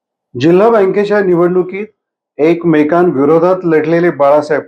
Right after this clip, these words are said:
पाटील आणि उदयसिंह उंडाळकर कराड नगरपालिकेला एकत्र आले आहेत.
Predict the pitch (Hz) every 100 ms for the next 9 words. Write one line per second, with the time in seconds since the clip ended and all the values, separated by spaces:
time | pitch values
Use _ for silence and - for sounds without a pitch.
0 | - 123 165 202 - _ _ _ _ 160
1 | 196 233 180 180 190 190 185 175 147 143
2 | 139 139 160 185 - _ _ _ _ -
3 | 170 202 214 175 160 170 170 160 160 151
4 | 160 175 - 147 147 - 143 131 113 117
5 | 110 98